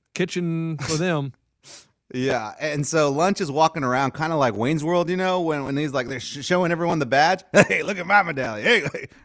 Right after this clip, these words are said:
Speaker 2: do you see my medallion? It's got a diamond on it. Cool." Really, literally acting like it's his medallion. And so we sit down and have the dinner table, and I go to his wife, "When is he ever gonna,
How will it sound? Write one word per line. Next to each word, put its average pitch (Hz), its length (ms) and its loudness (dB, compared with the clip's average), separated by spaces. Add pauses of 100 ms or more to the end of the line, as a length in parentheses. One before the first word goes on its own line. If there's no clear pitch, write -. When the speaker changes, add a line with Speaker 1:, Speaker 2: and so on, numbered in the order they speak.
Speaker 2:
do 117 80 -8
you 135 80 -4
see 151 160 -10
my 156 140 -6
medallion? 165 320 -4
It's 131 100 -10
got 123 140 -6
a - 20 -8
diamond 127 380 -2
on 98 160 -6
it. 90 160 -12
Cool." 160 280 -2 (200)
Really, 196 360 8
literally 208 640 2
acting 156 340 -2
like 135 160 -2
it's 117 160 -6
his 147 220 -2
medallion. 107 640 -2 (440)
And 139 160 -4
so 160 180 0
we 147 100 0
sit 220 280 -2
down 165 180 -2
and 147 100 -2
have 160 140 0
the 131 80 -4
dinner 123 260 -2
table, 113 300 -6
and 110 80 -4
I 110 80 -4
go 107 280 -2 (500)
to 156 180 0
his 123 160 -4
wife, 117 420 -2 (840)
"When 151 360 -6
is 185 140 -2
he 160 160 -8
ever 131 260 -10
gonna, 113 340 -8